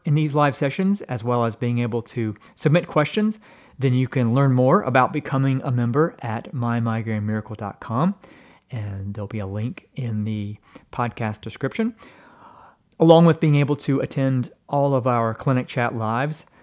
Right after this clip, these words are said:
there is a whole host of resources, uh, in our membership for helping you to put the Migraine Miracle program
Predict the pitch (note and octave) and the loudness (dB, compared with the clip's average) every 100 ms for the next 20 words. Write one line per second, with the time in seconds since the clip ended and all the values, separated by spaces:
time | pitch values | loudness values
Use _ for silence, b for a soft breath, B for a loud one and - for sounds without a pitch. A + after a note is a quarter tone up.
0 | b b B2 A#2+ A2+ A2+ - - C3+ A2+ | b b -2 0 2 0 -4 -6 -2 -2
1 | G#2+ C3+ - E3+ F3+ D#3 C#3+ A#2+ C3+ C3 | -2 -6 -2 2 6 4 2 -2 -2 -2
2 | B2+ A2+ - G#2 - - B2 A2 - C3+ | -2 -2 -4 -6 -8 -12 -8 -8 -6 -2
3 | A#2+ A2 G#2+ G2+ G#2+ - - A2+ G#2 - | 0 0 -2 -4 -6 -8 -6 -4 -4 -6
4 | - C#3+ C#3 C#3 A#2+ A2 G#2 - - B2+ | -6 0 0 2 0 0 -2 -8 -6 -6
5 | - A#2 A2 A2+ G#2+ G#2 G#2+ - C3 B2+ | -4 -4 -2 -2 -2 -4 -6 -4 0 2
6 | A#2 A2+ A2 | 2 0 -4